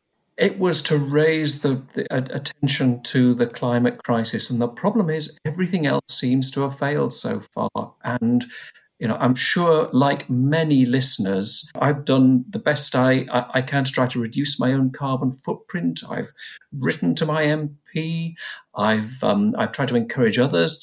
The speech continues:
to, uh, to reduce their carbon footprint. Um, and yet, despite everything that we've all collectively done, the emissions keep on rising. And that's because it's not just down to personal decisions. Actually, there are systematic changes that are needed.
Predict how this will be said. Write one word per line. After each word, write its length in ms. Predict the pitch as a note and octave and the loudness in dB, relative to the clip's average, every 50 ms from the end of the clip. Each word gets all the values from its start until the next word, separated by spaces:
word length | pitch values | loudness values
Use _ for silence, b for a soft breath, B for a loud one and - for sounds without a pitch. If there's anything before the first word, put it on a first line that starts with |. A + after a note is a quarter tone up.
| - | -2
to, 240 | - D#3+ D3+ C#3+ D3+ | 0 0 0 0 0
uh, 140 | C#3+ C#3+ C#3 | 0 -2 -2
to 140 | C#3+ - C3+ | -4 -4 -4
reduce 420 | C3+ B2+ - C#3 C#3 C3+ - - | -4 -2 -2 -4 -2 -2 -2 -2
their 180 | - C#3+ D3 D3+ | 0 -2 -2 -2
carbon 400 | D3+ - D#3+ D3 D3 D3+ D3+ D3 | -4 -6 -6 -4 -4 -4 -4 -6
footprint. 680 | - - D#3+ - _ _ - - D#3+ D#3+ E3+ E3+ - - - _ | -6 -8 -10 -10 _ _ -4 -4 -4 -4 -2 -6 -6 -8 -8 _
Um, 280 | - B2 - - - - _ | -8 -6 -6 -6 -8 -8 _
and 240 | - B2+ C3 B2+ C3 | -2 -2 -2 -2 -2
yet, 320 | C3+ C#3+ C#3 C#3+ - - - - | -2 -2 -2 -4 -4 -10 -14 -6
despite 480 | - - - - - - C#3 - - - - | -2 -2 -2 -2 -2 -4 -6 -6 -6 -6 -4
everything 720 | F3 F#3+ - A3 G3+ - - - - C3+ B2+ C3 C3 C3 b b b b b _ | -6 -4 -2 -4 -4 -4 -4 -2 0 2 2 2 0 -4 b b b b b _
that 120 | - D3 | -4 0
we've 240 | D3 C#3+ C3 A#2+ B2+ | 2 2 2 4 4
all 260 | D#3 F3+ F3+ E3 D3+ | 4 2 2 0 -2
collectively 600 | - - C#3+ C3+ D3 - - - B2+ G#2+ A#2 A#2 | -4 -4 -4 -4 -4 -6 -6 -6 -6 -4 -4 -4
done, 460 | A2 - C#3+ B2 G2 G2+ A2 B2+ - b b b b b b b _ | -2 -2 0 0 2 0 0 -2 -4 b b b b b b b _
the 160 | - C3+ B2+ B2 | 2 4 4 6
emissions 840 | A#2+ B2+ C3 C#3+ D3+ D#3 - - - D#3 D3 D3 D3 D3+ D3+ D3+ - B B B B B B _ _ | 6 6 4 4 2 0 0 0 0 0 2 2 0 0 0 -2 -2 B B B B B B _ _
keep 360 | - - - B2 B2+ - - _ _ _ | -12 -4 -4 -4 -4 -4 -8 _ _ _
on 340 | A2 G#2+ G#2+ G#2+ G#2+ A2+ A2+ | -4 -2 0 0 0 0 0
rising. 720 | A#2 B2 C3 B2+ B2 A#2 G#2+ G2 G#2+ G2 G2 G2+ G#2 B B B B B B B | 0 2 2 2 2 2 0 0 0 -2 -4 -4 -8 B B B B B B B
And 120 | - C3 | 0 2
that's 200 | C#3+ G3+ G3+ - | 2 2 2 0
because 280 | - - F3+ - F3 - | -2 -2 0 2 4 4
it's 200 | D#3 - - - | 4 4 2 2
not 320 | E3 E3+ F#3 E3+ - - | 2 2 2 2 0 -2
just 360 | B2+ - D#3+ E3+ D#3 - - - | -2 -2 0 0 0 0 0 0
down 240 | D3+ C#3 C#3 C3+ C3 | 0 2 2 0 0
to 120 | - C3 | 0 -2
personal 540 | B2 - - C3+ C#3 C#3+ D3 - - D3+ D3 | -2 -2 -4 -2 -2 0 -2 0 0 -2 -2
decisions. 480 | D#3 D#3 - - E3+ D#3+ E3 E3+ D3+ D3+ | 0 0 0 2 0 -2 -2 -2 -2 -2
Actually, 240 | - - - D#3 | -2 -4 -6 -4
there 100 | C3 C3+ | -2 -2
are 60 | C3 B2+ | 0 0
systematic 1080 | - - - C3+ - - - - - C#3+ C3+ C#3+ C#3 D3 D3 D3 - G3+ F#3+ - - | -2 0 0 2 2 2 2 2 0 0 0 0 0 -2 -4 -4 -6 -6 -6 -6 -8
changes 540 | - - - D3 D3+ D#3+ E3 E3 E3+ E3 E3 | -8 -6 -4 -2 -4 -2 -4 -4 -4 -4 -4
that 180 | D#3+ D3+ - | -4 -4 -2
are 60 | E3+ | -4
needed. 400 | D#3+ D#3 E3 D#3+ D#3+ E3+ E3+ E3+ | -4 -4 -6 -6 -6 -6 -8 -8